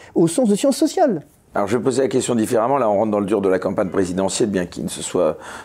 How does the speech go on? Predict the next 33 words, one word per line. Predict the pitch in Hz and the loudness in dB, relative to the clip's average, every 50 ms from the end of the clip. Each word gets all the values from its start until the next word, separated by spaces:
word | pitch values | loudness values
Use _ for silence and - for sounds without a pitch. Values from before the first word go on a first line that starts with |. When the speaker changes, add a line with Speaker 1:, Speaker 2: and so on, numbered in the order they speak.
| - | -10
Speaker 2:
toujours | - - 101 98 95 90 | -6 -4 -2 -2 -2 -2
pas | - 101 | -2 -2
déclaré, | 92 95 92 - 90 101 92 104 104 98 | 0 0 -2 0 0 0 2 2 2 2
euh, | 92 90 | 2 2
candidat, | 82 - 92 90 90 101 107 120 113 98 | 0 0 -2 -2 0 0 0 0 0 -2
mais | 90 85 | -4 -8
c'est | - - - | -8 -8 -8
un | 82 80 | -8 -8
secret | - - 87 - 98 | -8 -8 -6 -4 -6
de | 82 | -2
polichinelle, | - - 90 85 - - 95 92 92 95 90 | -2 -2 -2 -2 -2 -2 -2 0 0 2 0
euh, | 80 78 - - - - - - - | 0 -2 -4 -10 -14 -14 -16 -12 -6
qui | 214 226 | -2 -2
Speaker 1:
Oui. | - | 0
Speaker 2:
va | 82 87 87 90 | 2 2 2 0
évidemment, | 82 82 85 87 87 90 90 90 87 85 | 0 0 0 0 0 0 0 0 0 0
euh, | 85 82 80 | 0 0 -2
sans | 78 - - 87 | -2 -2 -4 -4
doute | 87 85 - - | -4 -4 -2 -2
le | 117 110 | -2 0
faire. | - 165 170 180 175 - - - - - | 2 0 0 0 -2 -4 -10 -16 -8 -4
Est-ce | - 104 - | -2 -2 0
que | - 147 | 2 0
vous | 147 127 | 0 0
pensez | - 127 127 120 156 135 | 0 -2 -2 -2 -2 -2
qu'Emmanuel | - 127 117 117 117 117 117 110 113 107 | 0 0 0 2 2 2 2 0 0 0
Macron | - 113 107 - - 185 | -2 -2 -2 -2 -2 -2
s'est | 151 - 123 110 | 0 0 0 -2
servi | - - 139 127 131 147 143 | 0 0 0 0 0 -2 -2
de | |
cette | - - 113 - | -2 -2 -2 -2
crise | - - 123 - | -2 -2 -2 0
sanitaire | - - 117 113 113 110 135 139 160 185 | -2 -2 -2 -2 -2 0 0 0 0 0